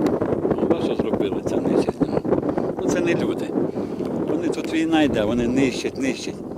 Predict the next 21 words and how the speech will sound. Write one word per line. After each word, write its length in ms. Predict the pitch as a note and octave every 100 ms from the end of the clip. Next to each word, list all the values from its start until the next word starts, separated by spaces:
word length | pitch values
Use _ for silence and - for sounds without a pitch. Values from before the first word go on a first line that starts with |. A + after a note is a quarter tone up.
| - - - - - - D3
Там 180 | C#3+ C#3
річка 360 | D#3+ - B2
пересихає 600 | A2 C3 - B2+ B2 F#2+
кільчень, 540 | - F2+ - - - - - - - - -
вони 200 | - A2
її 100 | B2
добивають. 720 | A2+ G2 F#2+ D#2+ D2+ - - - - - - - - - _ -
Це 160 | -
ж 80 | A#2
поки 240 | - - C#3
воно 180 | C3+
до 140 | A#2+ A#2+
своїх 240 | C#3 B2
двох 240 | A2+ A#2 C#3
метрів 280 | B2+ A#2+
накладуючи 600 | A#2 A2 A#2+ A#2 A2+ - A#2
дійде, 380 | D#3 D3 G2+ - - - - -
скільки 300 | D#3+ D3+ B2
воно 180 | A#2+
всього 280 | A#2 - G#2
знищить. 520 | D#2+ E2 - - -